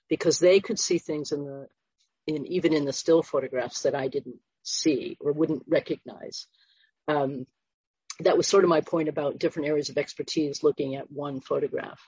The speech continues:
Um, in some cases, uh, um, there was a photograph of a woman, and she has sort of a smile, grimace on her face, and her hands are kind of like this. And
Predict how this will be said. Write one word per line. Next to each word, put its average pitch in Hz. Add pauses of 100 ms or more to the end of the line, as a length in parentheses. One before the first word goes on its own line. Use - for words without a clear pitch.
(360)
Um, 135 (400)
in 170
some 185
cases, 160
uh, 139 (800)
um, 131 (340)
there 160
was 151
a 143
photograph 151
of 135
a 151
woman, 147
and 139
she 160
has 202
sort 277
of 254
a 196 (300)
smile, 180
grimace 170
on 156
her 156
face, 156 (580)
and 170
her 160
hands 254
are 202
kind 185
of 160
like -
this. - (600)
And 165